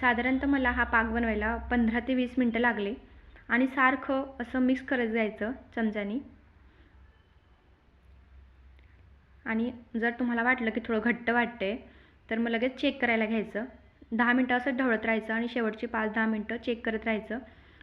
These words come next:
कारण खूप जास्त जरी पाक झाला तर मग त्याची साखर व्हायला लागते. बघा, आता इथं दाखवते मी तुम्हाला.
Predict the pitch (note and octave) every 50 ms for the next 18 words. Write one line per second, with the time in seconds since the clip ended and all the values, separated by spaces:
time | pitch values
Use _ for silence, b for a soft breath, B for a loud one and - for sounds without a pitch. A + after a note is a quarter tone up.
0 | B - - A3+ A#3+ B3 A#3+ - - C4 A3 A#3 B3+ A#3+ A#3+ - C4+ C4 C#4 C4
1 | C4+ C4+ C4 B3 A#3+ B3+ C4 C#4 C#4 B3+ A3+ A3 A3+ A3+ - B3 B3 A#3+ A#3+ A#3+
2 | A#3+ A#3+ B3 A#3 - B3 - - A#3 A#3 A#3 - A#3+ A#3+ B3 A#3+ A3+ G#3+ G#3 G#3
3 | G3+ - - - A3+ C#4+ B B B B B B B B B B - - - -
4 | - - - - A#3 A3 A3 G#3 G#3+ G#3 G3+ G3+ G#3 G#3 G3+ G#3 G3+ A3 G#3 G3+
5 | - G#3+ G#3 - A#3 A3+ A3 A3 G#3 G#3 G3+ F#3+ F#3+ A3